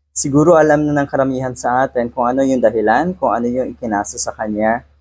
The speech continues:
Ito, yung mugshot niya, pangiti-ngiti siya. Yun. Bakit daw siya nakangiti? Sabi dito, "I smiled because I am not guilty." <laughs> Sa,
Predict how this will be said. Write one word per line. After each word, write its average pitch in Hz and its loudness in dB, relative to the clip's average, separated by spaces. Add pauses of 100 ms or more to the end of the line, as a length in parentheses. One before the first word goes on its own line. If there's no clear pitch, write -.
(380)
Ito, 127 4
yung 127 -2
mugshot 139 0
niya, 147 0
pangiti-ngiti 113 -4
siya. - -12 (640)
Yun. 101 0 (400)
Bakit 180 0
daw 185 4
siya 180 -2
nakangiti? 170 2
Sabi 151 0
dito, 175 0
"I 139 4
smiled 156 -2
because 151 0
I 139 0
am 123 -4
not 135 -2 (160)
guilty." 123 -2 (320)
<laughs> 208 -2 (1800)
Sa, 180 2